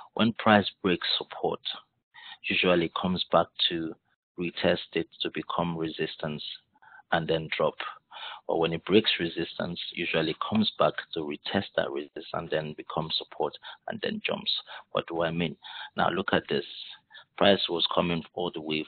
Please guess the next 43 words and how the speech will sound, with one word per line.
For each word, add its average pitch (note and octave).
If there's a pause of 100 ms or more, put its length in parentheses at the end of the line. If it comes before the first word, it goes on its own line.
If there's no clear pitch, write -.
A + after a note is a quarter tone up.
from C#2+ (240)
down E2+
here, D#2+
right? E2+ (800)
You -
know, D#2
it D2
was C#2+
going, F2
it -
came G#2+ (140)
from F#2+ (100)
here, E2+ (160)
dropped -
here, D#2+
and D#2
then D#2+ (520)
jumped. F#2+
It -
was -
going F#2+
up, F#2
going F#2+
up, F2+
going F#2+
up, F2+
going F#2
up, F2+
going F2+
up. - (500)
You -
know, F2
what G2
happened? F2
It E2+
broke G2+
this -
level. F2+ (520)
And -
then F2
what F#2
did F2+
you F2+